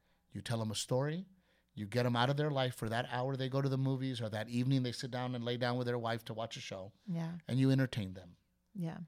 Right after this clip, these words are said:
Speaker 1: So right now, stand up and give that audience that is watching you right now and makes all of this possible a round of applause.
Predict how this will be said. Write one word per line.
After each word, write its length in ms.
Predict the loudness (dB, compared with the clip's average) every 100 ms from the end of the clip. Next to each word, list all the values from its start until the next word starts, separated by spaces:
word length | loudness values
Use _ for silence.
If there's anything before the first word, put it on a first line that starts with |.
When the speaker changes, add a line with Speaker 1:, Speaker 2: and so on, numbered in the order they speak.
| -16 _
Speaker 1:
So 500 | 2 8 8 8 0
right 220 | 0 0 2
now, 340 | 0 -2 -4 -10 _
stand 460 | -12 0 2 4 2
up 200 | -2 -10 _ _ _ _ _ _
and 160 | -6 0
give 200 | 0 6
that 200 | 4 6
audience 440 | 4 4 2 -2
that 120 | -6 -6
is 140 | -4
watching 380 | -2 -2 -2 -2
you 100 | 0
right 220 | -2 -2
now 320 | -4 -4 -8 -12 _ _ _ _
and 180 | -2 2
makes 220 | 2 2
all 240 | 4 6
of 80 | 4
this 140 | 0 -2
possible 540 | -2 -4 -4 -6 -8 -12 -4
a 120 | -2
round 300 | 0 0 -2
of 100 | -6
applause. 500 | -12 -16 -18 -20